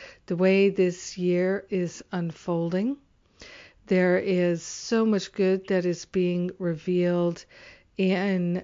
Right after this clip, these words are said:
uh, our Masterful Living classes, and I feel that there's a fire that people have this year to let go of that which does not serve.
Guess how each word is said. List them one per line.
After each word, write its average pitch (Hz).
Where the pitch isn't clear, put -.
uh, 175
our 180
Masterful 170
Living 175
classes, 165
and 170
I 170
feel 175
that 165
there's 175
a 160
fire 175
that 160
people 175
have 156
this 160
year 156
to 165
let 185
go 170
of 160
that 165
which -
does 170
not 165
serve. 160